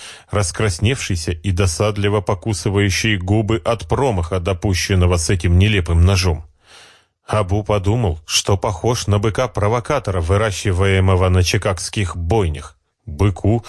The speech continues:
надлежало вести за собой путанными коридорами испуганное стадо, доверяющее ему, старожилу, следующему знакомым путём. Но путь вёл в забойный цех,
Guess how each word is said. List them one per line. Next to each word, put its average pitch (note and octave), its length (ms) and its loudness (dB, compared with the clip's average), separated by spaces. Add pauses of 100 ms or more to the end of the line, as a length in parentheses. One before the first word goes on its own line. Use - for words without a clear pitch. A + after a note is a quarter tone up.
(180)
надлежало G#2 840 2
вести G#2+ 500 -4
за A2+ 140 -2
собой A2 360 0
путанными A2+ 640 -2
коридорами A2+ 880 0
испуганное A#2+ 800 -2
стадо, A2 540 -4 (400)
доверяющее A#2 1040 0
ему, A#2+ 480 0
старожилу, A#2+ 840 -4 (120)
следующему A#2 840 -2
знакомым A2 580 0
путём. F#2 440 -4 (340)
Но G#2 220 4
путь A#2+ 400 -8
вёл D#2+ 380 -2
в G2 100 -6
забойный A2 580 0
цех, - 420 -4